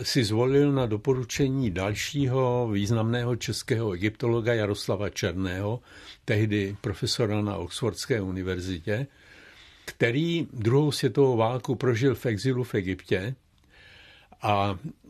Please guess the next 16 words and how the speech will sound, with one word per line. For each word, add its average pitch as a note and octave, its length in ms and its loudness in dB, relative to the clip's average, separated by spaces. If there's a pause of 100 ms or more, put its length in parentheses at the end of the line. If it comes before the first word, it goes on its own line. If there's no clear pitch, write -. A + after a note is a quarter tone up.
eh, G#2+ 220 0
během C#3 420 4
toho C3+ 300 0
pobytu C3 440 0
měl C#3 300 6
možnost A#2+ 440 2
se A#2+ 120 2
dokonale B2+ 520 2
seznámit A2 840 0
s - 200 -4
mnoha A#2+ 560 0
egyptskými A#2 720 -2
památkami G#2+ 840 -2
a F#2 40 -4
archeologickými G#2+ 800 -4
lokalitami. F#2+ 840 -4